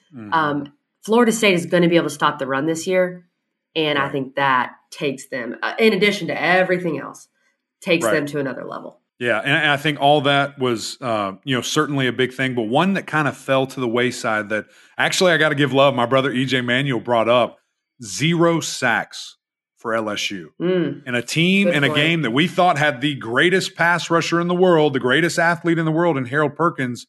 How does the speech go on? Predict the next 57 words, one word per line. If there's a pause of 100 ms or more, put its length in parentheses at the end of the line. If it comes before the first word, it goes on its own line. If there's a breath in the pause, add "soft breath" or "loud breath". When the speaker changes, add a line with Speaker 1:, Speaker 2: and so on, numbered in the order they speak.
(520)
Speaker 1:
he
was
eliminated
from
the
game.
Speaker 2:
Yeah.
Speaker 1:
He
was
a
non-factor. (240 soft breath)
And
really,
quite
frankly, (420)
I
think
that
was
on
L
S
U
and
their
coaching
staff.
They,
they
kind
of
have
moved
him
positions (400)
a
lot
like
Clemson
last
year (340)
with
Trenton
Simpson,
trying
to
make
him
in
the
box
linebacker
and
not
a
pass
rusher.